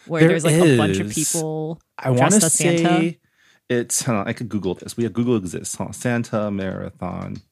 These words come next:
Speaker 2: Oh, there's multiple ones.
Speaker 1: Oh, there's multiple.
Speaker 2: Yeah.
Speaker 1: Okay. <laughs>
Speaker 2: I would not wanna run five K to, like, twenty-six miles in a Santa suit. That sounds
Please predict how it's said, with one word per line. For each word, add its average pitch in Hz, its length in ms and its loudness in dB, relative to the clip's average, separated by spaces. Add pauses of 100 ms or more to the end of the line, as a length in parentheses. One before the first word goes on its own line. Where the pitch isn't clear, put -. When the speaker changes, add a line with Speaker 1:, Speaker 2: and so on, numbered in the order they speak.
(120)
Speaker 2:
Oh, 160 120 6
there's 131 200 2
multiple 107 420 2
ones. - 380 -8 (680)
Speaker 1:
Oh, 226 180 4
there's 214 240 4
multiple. 220 680 0
Speaker 2:
Yeah. - 300 2
Speaker 1:
Okay. 277 760 0 (220)
<laughs> - 240 -16
Speaker 2:
I 135 80 2
would 180 180 8
not 135 360 4
wanna 120 400 2
run 107 560 4 (180)
five 107 440 0
K 98 360 0
to, - 240 -4
like, 95 400 -4
twenty-six - 480 -4
miles 90 400 -2
in 92 120 -6
a 92 60 -4
Santa 90 320 -8
suit. 95 200 -12
That 101 160 -4
sounds - 500 -6